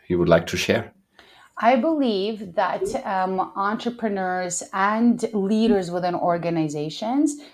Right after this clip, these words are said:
Speaker 2: need to pay particular focus to positioning themselves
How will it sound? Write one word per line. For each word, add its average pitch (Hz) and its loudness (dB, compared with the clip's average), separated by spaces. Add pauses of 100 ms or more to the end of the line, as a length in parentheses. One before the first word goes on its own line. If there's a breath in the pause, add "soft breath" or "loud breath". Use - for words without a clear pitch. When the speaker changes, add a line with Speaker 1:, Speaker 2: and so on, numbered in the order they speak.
Speaker 2:
need 208 4
to 294 0
pay 190 -2
particular 214 -2
focus 165 -2 (180)
to 190 2
positioning 196 0
themselves 175 0